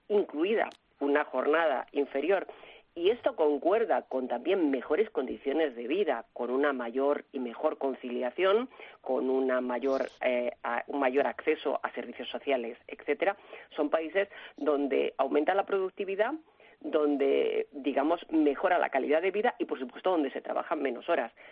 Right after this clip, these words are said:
El ejemplo más claro son los países nórdicos. ¿Son los más felices o no? Eso es otra historia. El concepto de felicidad es un concepto bastante, eh, eh, digamos, abstracto.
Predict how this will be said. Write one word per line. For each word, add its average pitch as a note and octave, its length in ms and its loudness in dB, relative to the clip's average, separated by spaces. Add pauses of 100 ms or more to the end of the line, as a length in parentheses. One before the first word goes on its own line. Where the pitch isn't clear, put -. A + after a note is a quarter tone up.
(240)
El B2+ 120 -2
ejemplo C3 320 -4
más B2+ 160 -4
claro C#3 200 -2
son D3 140 -2
los C3+ 120 -2
países A#2 400 -8
nórdicos. B2 440 -4 (540)
¿Son G#3+ 120 2
los A3+ 140 2
más A3+ 160 0
felices G#3 400 0
o G#3 80 4
no? A3 260 2
Eso - 160 -10
es C#3+ 60 -12
otra C3 240 -2
historia. A#2 360 -4
El G#2+ 80 -10
concepto - 380 -8
de C3 100 -2
felicidad B2+ 520 -4 (320)
es - 120 -14
un C#3 80 -4
concepto C3 360 -6
bastante, A#2+ 640 -8 (340)
eh, A#2 360 -4 (440)
eh, G#2+ 560 -12 (120)
digamos, B2 420 -6
abstracto. - 560 -8